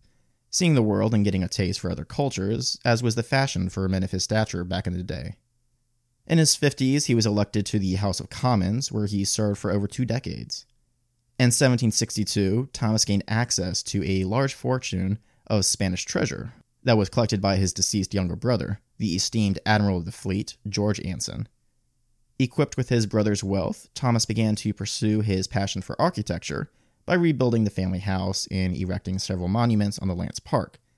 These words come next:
including the mysterious Shepherd's Monument. The exact reasoning behind his structures still isn't known, as some believe it is a representation of his travels in his younger days,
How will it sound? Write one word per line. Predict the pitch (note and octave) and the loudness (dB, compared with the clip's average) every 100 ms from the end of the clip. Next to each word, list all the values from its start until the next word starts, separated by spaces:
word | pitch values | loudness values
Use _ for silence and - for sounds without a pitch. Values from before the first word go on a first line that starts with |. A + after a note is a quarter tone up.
| _ _ - | _ _ -2
including | G#2 - D3 A#2+ F#2 A2 | -2 0 0 2 2 0
the | A#2 | 0
mysterious | G2 F#2+ - G2+ F#2 - | -2 -2 -2 0 0 -2
Shepherd's | - B2+ F#2+ F#2 | -4 -2 -2 -4
Monument. | F2+ F2 C2 - - _ _ _ _ _ _ | -4 -6 -10 -14 -20 _ _ _ _ _ _
The | B2+ | 2
exact | B2 C#3 C#3+ C#3+ | 4 4 4 2
reasoning | A#2 B2+ C3 A#2 A2 G#2 | 0 2 4 4 4 2
behind | G#2 G2 A2 G#2+ G#2 | 0 -2 0 0 2
his | F#2+ | 0
structures | - G#2 G2 G#2+ F#2+ F#2+ F#2+ | -2 -4 -2 0 2 2 2
still | - - C3 | 0 0 2
isn't | A#2+ G2+ | 2 2
known, | F#2+ G#2 F2 F2 G2+ _ _ _ _ | 2 2 0 -2 -4 _ _ _ _
as | - B2 | 0 2
some | - C3 | 2 2
believe | A#2 A2+ | 4 4
it | G#2 | 4
is | G2+ | 2
a | G2 F#2 | 2 2
representation | F#2 F#2 F#2+ F#2 G2 F#2 - F2+ | 0 -4 -4 -4 -2 -2 -2 -4
of | E2+ | -4
his | E2 D#2+ | -4 -6
travels | - A2 F#2 E2+ F2 | -2 0 2 0 -2
in | E2+ | -2
his | E2+ | -2
younger | G#2 C#3+ B2 | 0 0 0
days, | G#2 G2 F#2+ G2 | 2 2 2 -2